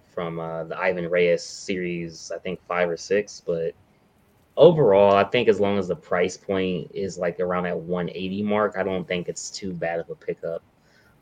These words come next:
Uh, there's a collector on the channel, Black Ice Collectibles. He does a great job at displaying them. So there are collectors out there that prefer one tenth just 'cause they can have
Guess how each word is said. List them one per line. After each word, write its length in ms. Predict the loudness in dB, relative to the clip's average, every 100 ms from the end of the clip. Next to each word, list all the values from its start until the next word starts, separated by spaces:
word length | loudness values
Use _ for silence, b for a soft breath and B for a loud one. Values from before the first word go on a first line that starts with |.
| -6
Uh, 220 | -2 4
there's 180 | 6 8
a 80 | 6
collector 400 | 6 4 6 2
on 80 | 4
the 80 |
channel, 320 | 0 0 0 0
Black 340 | 0 0 2
Ice 280 | 2 2 0
Collectibles. 520 | 0 0 -2 -2 -2
He 120 | -2 4
does 200 | 4 2
a 60 |
great 320 | 2 4 4 2
job 320 | 2 4 2
at 80 | -2
displaying 460 | -8 -6 -2 -2
them. 160 | -2 -4
So 120 | 0
there 140 | 2 4
are 140 | 2
collectors 500 | 2 0 2 0 0
out 220 | 0 2
there 100 | 2
that 220 | 0 -4
prefer 400 | -8 -6 0 2
one 240 | 2 0 -4
tenth 360 | -4 -4 -4
just 200 | -10 -10
'cause 100 | -2
they 80 | 0
can 160 | 0 -2
have 300 | -2 -2